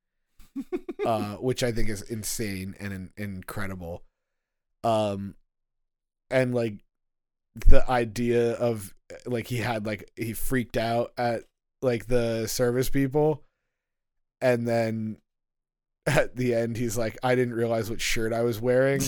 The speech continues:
Speaker 2: I was
Speaker 1: <laughs>
Speaker 2: wearing a shirt with Scar from The Lion King on it that said, uh, 'I'm surrounded by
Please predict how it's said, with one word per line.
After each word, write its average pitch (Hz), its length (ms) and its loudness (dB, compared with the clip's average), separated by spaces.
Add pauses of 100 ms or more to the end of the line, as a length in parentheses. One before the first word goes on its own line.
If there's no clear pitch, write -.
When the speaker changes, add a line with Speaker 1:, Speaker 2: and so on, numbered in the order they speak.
(220)
Speaker 2:
I 123 140 4
was 117 160 -4
Speaker 1:
<laughs> - 0 -
Speaker 2:
wearing 117 460 -2
a 110 140 -4
shirt 120 460 -4
with 104 140 -4
Scar 113 600 -2
from 107 280 -2
The 104 80 -8
Lion 113 360 -8
King 110 260 -10
on 107 180 -10
it 110 220 -10 (580)
that 110 180 -8
said, 104 540 -4 (140)
uh, 104 420 -8 (460)
'I'm 117 100 -8
surrounded 120 540 -4
by 110 180 -6